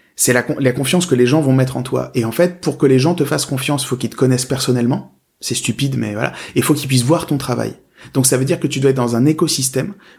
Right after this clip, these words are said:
où il y a des gens qui ont potentiellement besoin de tes compétences et qui voient comment t'associer à ce que eux, ils font. Et c'est exactement comme ça que je me suis lancé. C'est-à-dire que, euh, j'ai un, je rem-,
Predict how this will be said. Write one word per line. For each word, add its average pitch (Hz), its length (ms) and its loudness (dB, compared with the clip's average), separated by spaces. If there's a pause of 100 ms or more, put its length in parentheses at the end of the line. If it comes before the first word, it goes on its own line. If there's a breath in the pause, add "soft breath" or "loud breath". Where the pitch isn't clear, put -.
où 135 80 4
il 131 40 4
y 135 40 6
a 123 60 4
des 127 160 4
gens 131 360 0
qui - 140 0
ont 120 60 2
potentiellement 151 600 0
besoin 156 400 2
de 160 60 -2
tes 143 120 -4
compétences 135 520 -4
et 127 80 -4
qui 131 100 -2
voient 147 220 0
comment 139 240 0
t'associer 139 480 0
à 160 40 0
ce - 100 -4
que 131 100 0
eux, 156 240 0
ils 139 100 -4
font. - 160 -8 (480)
Et 127 80 0
c'est 139 160 2
exactement 151 680 0
comme 139 180 -2
ça 135 100 -2
que 127 60 0
je 127 60 2
me 123 40 0
suis 123 140 -4
lancé. 120 320 -6 (220 loud breath)
C'est-à-dire 127 320 0
que, 127 80 2
euh, 117 240 2 (720)
j'ai 117 240 4
un, 117 240 2
je 113 80 -4
rem-, 131 200 2